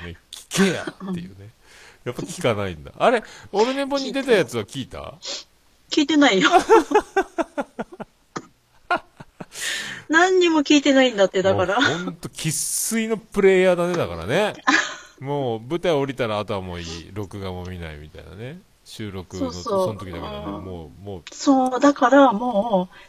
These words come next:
Speaker 2: 自分の口から発したことはもう自分の手から離れるから、もうみんなの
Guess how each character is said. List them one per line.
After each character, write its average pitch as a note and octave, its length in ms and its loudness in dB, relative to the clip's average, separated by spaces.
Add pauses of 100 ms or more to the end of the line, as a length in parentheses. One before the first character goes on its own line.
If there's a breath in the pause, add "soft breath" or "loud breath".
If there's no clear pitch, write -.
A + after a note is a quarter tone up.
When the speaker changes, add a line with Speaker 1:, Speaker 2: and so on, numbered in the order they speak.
Speaker 2:
自 A#3+ 200 -8
分 D#4 240 8
の D#4 120 6
口 - 220 -8
か D4+ 260 4
ら D4 160 6
発 D4 360 4
し - 40 -10
た C#4+ 140 4
こ D4 160 0
と C4 140 4
は A3 200 6
も G3 320 4
う - 20 4
自 G3+ 220 -2
分 B3 180 -2
の C4+ 120 4
手 D4 120 -2
か B3+ 120 6
ら F#3+ 80 8
離 G#3 320 -2
れ C4 100 8
る G3+ 100 0
か F3+ 140 0
ら、 F#3 120 2
も F3 180 2
う - 20 2
み F#3 140 4
ん A3 100 -4
な C4 140 6
の F#3 240 0